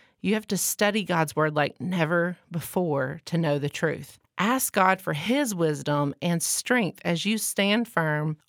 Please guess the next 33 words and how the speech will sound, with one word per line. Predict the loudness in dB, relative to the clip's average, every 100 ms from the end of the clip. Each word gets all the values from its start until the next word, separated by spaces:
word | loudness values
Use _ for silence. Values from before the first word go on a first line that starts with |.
| 0
on | 2 2
biblical | 2 0 0 -4 -4
truth, | 0 0 0 -4 -2
on | 0 2 0 -2 -6 -4
these | -4 -4
things | -2 -2 -2
that | -4
you're | -2 -2
learning | 0 0 2 0 -2 -4
and | -4
reading, | -4 -6 -6 -10 -12 -18 -20
so | -12 -4 0
that | -2 -2
you | -4 -2 -2
can | -2 -2
teach | -2 -6 -6 -4
them | -4 -4
to | -4
your | -6
children. | -2 -4 -4 -8 -10 _
And | 0 2
number | 2 0
three, | -2 0 2 2 2 -2 -6
remember, | -2 2 2 2 -2 -2 -8 _ _
your | -6
kids | -4 -2 0 0 -4
are | 0 2 4 2
watching | 0 0 0 -2 -2 0
you. | -2 -4 -8 _
So | -2 0
will | 2 2
you | 2 -2
choose | -2 0 0 -2 -6